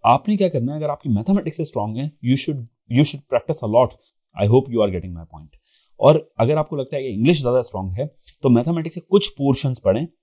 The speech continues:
पूरी मैथमेटिक्स ना पढ़िएगा और ना ये स्ट्रेस लीजिएगा कि मेरी अभी तैयारी नहीं है तो पूरी मैथमेटिक्स कैसे मैं करूंगा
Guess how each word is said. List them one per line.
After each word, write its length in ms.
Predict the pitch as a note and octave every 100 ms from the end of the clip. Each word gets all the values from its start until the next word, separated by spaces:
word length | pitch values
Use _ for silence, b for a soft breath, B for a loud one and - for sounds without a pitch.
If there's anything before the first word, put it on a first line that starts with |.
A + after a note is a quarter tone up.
| _ _ -
पूरी 180 | B2 D3
मैथमेटिक्स 480 | C3 C#3 A#2+ B2 A2
ना 120 | G#2
पढ़िएगा 420 | C#3+ C#3 C#3 C#3+
और 120 | C3+
ना 100 | G#2+
ये 240 | G#2+ A#2 D#3+
स्ट्रेस 300 | - D3+ -
लीजिएगा 300 | B2 B2 B2+
कि 100 | C3
मेरी 240 | A2 A#2
अभी 140 | A2+ A2+
तैयारी 300 | A2 G2+ A#2+
नहीं 160 | A#2+
है 60 | B2
तो 120 | B2
पूरी 220 | G#2 A2
मैथमेटिक्स 440 | G#2+ G2+ G2+ F#2+ -
कैसे 220 | G#2 G#2
मैं 100 | G2
करूंगा 300 | E2+ D#2+ -